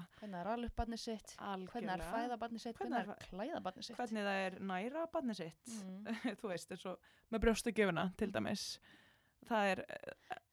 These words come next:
Speaker 1: Það er náttúrulega mjög ákve-, úst, það er mjög, eh, sérstakt dæmi, sko. Það er einhvern veginn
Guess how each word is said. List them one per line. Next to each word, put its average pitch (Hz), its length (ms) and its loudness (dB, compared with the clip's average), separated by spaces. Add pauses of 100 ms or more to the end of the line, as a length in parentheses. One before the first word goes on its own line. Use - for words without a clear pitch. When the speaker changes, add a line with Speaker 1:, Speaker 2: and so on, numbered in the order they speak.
(240)
Speaker 1:
Það 202 160 2
er 196 60 2
náttúrulega 196 260 -4
mjög 190 160 2
ákve-, 185 460 -4
úst, - 160 -6
það 180 200 -2
er 180 120 -4
mjög, 196 440 -6 (320)
eh, 202 180 -10 (180)
sérstakt - 560 -6
dæmi, 214 260 2
sko. - 220 -6
Það 190 200 -2
er 202 120 -4
einhvern 208 180 -6
veginn 196 240 -4